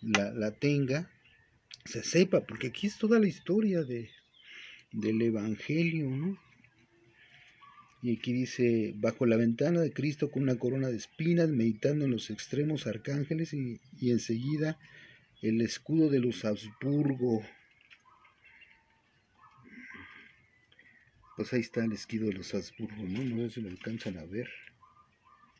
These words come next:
Y si pueden ir a Te-, a Tepalcingo, pues mucho mejor, ¿no? Dice, "La Eucaristía, Cristo entre los apóstoles, sobre la puerta, ángeles sostienen el manto de la Verónica".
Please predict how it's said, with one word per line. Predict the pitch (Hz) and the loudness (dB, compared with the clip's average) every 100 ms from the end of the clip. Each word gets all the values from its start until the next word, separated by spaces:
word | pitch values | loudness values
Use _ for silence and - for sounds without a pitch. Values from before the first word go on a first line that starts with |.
| _ - _ _ _ _ _ _ _ _ _ _ - - - - - - - | _ -20 _ _ _ _ _ _ _ _ _ _ -20 -20 -20 -20 -20 -12 -2
Y | 117 | -2
si | 120 | 0
pueden | - 127 139 | 2 4 6
ir | 131 | 6
a | 123 | 4
Te-, | 113 117 | -4 -6
a | 127 113 127 | -6 -6 -4
Tepalcingo, | 117 110 110 104 120 110 123 | -2 0 0 -2 -2 -2 -4
pues | 92 - - | -8 -12 -10
mucho | 101 90 - - | -6 -6 -4 -6
mejor, | 80 - 71 - - 95 | -6 -12 -16 -16 -16 -16
¿no? | 87 107 156 - _ - _ - - - _ _ _ - _ - _ _ - | -12 -12 -12 -16 _ -20 _ -20 -20 -20 _ _ _ -20 _ -20 _ _ -4
Dice, | 113 - 117 110 | -2 4 6 6
"La | 117 | 6
Eucaristía, | 117 110 113 - - 147 185 185 | 4 4 2 0 -6 0 4 4
Cristo | 180 156 - 143 | 2 -2 0 0
entre | 117 110 | 2 0
los | 107 | 0
apóstoles, | 110 - 151 165 - 175 196 202 - - | -2 2 2 2 2 2 2 -2 -8 -18
sobre | - 117 107 110 | -2 2 4 4
la | 107 | 2
puerta, | - 165 175 - - 160 165 - - - - - - - - - | 4 6 6 4 0 0 -2 -10 -20 -20 -18 -18 -18 -20 -20 -10
ángeles | - 135 139 147 143 139 | -2 0 0 2 4 2
sostienen | - 117 - 139 135 135 135 - | 0 -4 0 2 4 4 0 -2
el | 107 104 | 0 4
manto | 113 120 117 117 | 6 4 4 2
de | 104 | 2
la | 87 | 0
Verónica". | 90 92 95 104 98 - - | -2 0 2 2 2 -4 -12